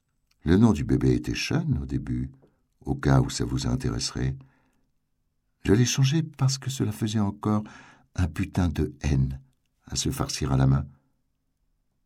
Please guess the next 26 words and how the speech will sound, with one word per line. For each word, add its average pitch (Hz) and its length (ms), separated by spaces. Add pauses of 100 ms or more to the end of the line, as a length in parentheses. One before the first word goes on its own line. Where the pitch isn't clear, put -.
(2250)
Alors, 98 260
dans 101 160
ce - 140
cas, 123 340
je 87 180
ne 82 160
comprends 117 420
pas. 104 240
Je 82 160
vois 107 200
bien 92 480
que 135 140
vous 64 160
ne 58 80
comprenez 64 440
pas. 60 360 (1800)
Je 85 160
n'ai 87 140
pas 82 120
dit 80 180
que - 120
l'histoire 67 840
ne 64 100
me 62 160
plaisait - 380
pas, - 380